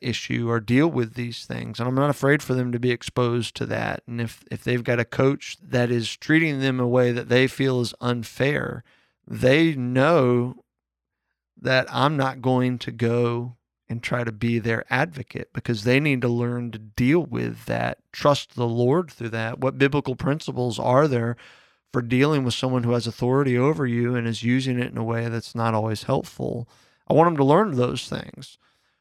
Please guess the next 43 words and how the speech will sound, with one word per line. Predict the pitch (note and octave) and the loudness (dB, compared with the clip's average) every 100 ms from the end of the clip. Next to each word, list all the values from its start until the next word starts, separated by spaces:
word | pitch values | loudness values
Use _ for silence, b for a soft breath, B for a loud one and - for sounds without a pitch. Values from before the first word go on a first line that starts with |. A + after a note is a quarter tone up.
| _ | _
But | - C#3+ D3+ | 2 2 4
if | - | 2
they're | D3 | 0
being | C#3+ D#3+ D#3 | 2 2 2
exposed | B2+ - C#3 D3+ G3+ - | -2 -2 2 2 2 -2
to | |
something | - B2+ A#2 B2 B2 | -4 -4 -4 -6 -6
that | A#2 A#2+ | -4 -4
would | - A#2 A2+ | -4 -6 -4
be | A#2 A#2 A#2 A#2 A#2+ _ _ _ - | -4 -2 -4 -6 -10 _ _ _ -4
dangerous | A#2+ B2+ D3 D3+ D3 - | 0 2 2 2 0 0
to | C3 | 0
them | B2 D3 F#3+ | 2 0 -2
or | |
dangerous | A#2+ A#2+ B2+ B2+ A2+ | -4 -2 -4 -4 -6
to | - | -6
their | - - | -8 -8
conscience, | - B2 E3 - - - - | -8 -4 -4 -4 -12 -14 -10
well, | B2 | -2
that's | C3 D#3 - | 0 0 -2
when | C#3 | -4
I'm | A#2+ | -2
gonna | A2+ | -4
step | - A#2 - | -6 -8 -6
in | B2+ B2 | -8 -8
and | A#2 | -10
shield | - D3+ D#3 B2+ | -4 -2 -2 -4
them | - | -12
from | A#2 - - | -8 -10 -8
that. | A2+ - | -10 -8
I'm | A#2+ | -2
not | C#3 | 0
gonna | D3 B2+ - b b b b b | 0 -2 -4 b b b b b
send | - - D#3+ D#3+ | -14 0 2 2
them | C#3+ D3 C#3 | 2 2 2
to | B2+ | 0
some | A#2+ C#3 C3 | 2 2 0
kind | B2 C3 | 0 0
of | A#2 | 2
worldly | A2+ B2+ C#3+ C3+ B2+ - | 4 6 6 4 -2 -2
entertainment | B2 A#2 - B2 A#2+ B2 A#2+ - | -4 -4 -2 -4 -2 -4 -6 -6
which | A#2+ A#2 - - _ | -6 -4 -6 -10 _
gratuitously | A#2 A2+ - D3 D3+ C3+ - C3+ B2+ B2+ | -4 -4 2 4 4 0 -2 -2 0 0